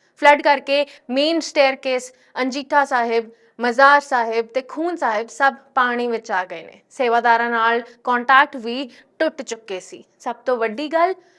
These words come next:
ਗੁਰੂ ਗ੍ਰੰਥ ਸਾਹਿਬ ਜੀ ਨੂੰ ਸੁਰੱਖਿਅਤ ਤੌਰ ਤੇ ਪਹਿਲੀ ਮੰਜ਼ਿਲ ਤੇ ਰੱਖ ਦਿੱਤਾ ਗਿਆ ਸੀ। ਰਿਪੋਰਟਸ ਕਹਿੰਦੀਆਂ ਨੇ ਕਿ ਦੋ ਸੌ ਤੋਂ ਤਿੰਨ ਸੌ ਲੋਕੀ ਕੋਰੀਡੋਰ ਵਿੱਚ ਫਸੇ ਹੋਏ ਸੀ, ਜਿਨ੍ਹਾਂ ਨੂੰ ਕੱਢਣ ਲਈ ਪਾਕਿਸਤਾਨ ਆਰਮੀ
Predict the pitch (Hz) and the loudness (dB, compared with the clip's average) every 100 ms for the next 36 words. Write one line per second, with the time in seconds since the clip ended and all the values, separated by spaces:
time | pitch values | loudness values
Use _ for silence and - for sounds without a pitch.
0 | _ 233 254 233 220 262 330 - 330 311 | _ -8 -6 -4 -2 0 -2 -2 2 2
1 | 330 269 294 247 262 285 277 240 247 - | 0 -4 -6 -2 -4 -4 -4 -4 -6 -8
2 | 349 - _ _ _ _ 285 262 262 254 | -8 -8 _ _ _ _ 4 6 4 0
3 | 240 233 247 - 294 339 339 302 226 226 | 0 0 0 0 0 0 0 -2 -2 -4
4 | 220 226 226 214 208 214 - 202 185 143 | 0 2 2 -2 -6 -8 -4 -2 -4 -8
5 | - - _ _ 214 226 269 277 269 - | -10 -20 _ _ -6 -4 2 2 2 0
6 | 277 277 294 285 285 330 294 269 214 254 | 0 0 0 0 -2 -6 -8 -6 -4 -4
7 | 247 311 320 302 311 311 349 330 262 240 | -2 -2 -2 -4 -8 -6 -4 -2 -2 -4
8 | 269 277 - 277 311 339 349 339 294 285 | -8 -6 -2 0 0 0 0 0 -4 -6
9 | - 247 240 240 220 208 - 233 277 - | -4 -2 -2 -4 -4 -8 -8 -8 -8 -12
10 | _ - 254 247 247 240 254 240 294 269 | _ -6 -4 -2 -4 -4 -4 -2 -2 -2
11 | 262 240 240 247 233 240 220 214 208 220 | -2 0 0 -2 -2 0 2 2 0 -2
12 | 254 339 | -6 -6